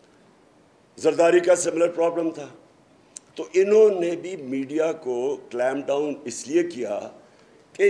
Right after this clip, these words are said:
यहाँ वो control करना चाहते थे इन्फॉर्मेशन। मेरे ऊपर नजम सेठी ने, जब मैं power में आया तो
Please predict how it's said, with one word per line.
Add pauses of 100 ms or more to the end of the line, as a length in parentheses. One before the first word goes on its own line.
यहाँ (1080)
वो (100)
control
करना
चाहते
थे
इन्फॉर्मेशन। (1600)
मेरे
ऊपर (920)
नजम
सेठी
ने,
जब
मैं (100)
power
में
आया
तो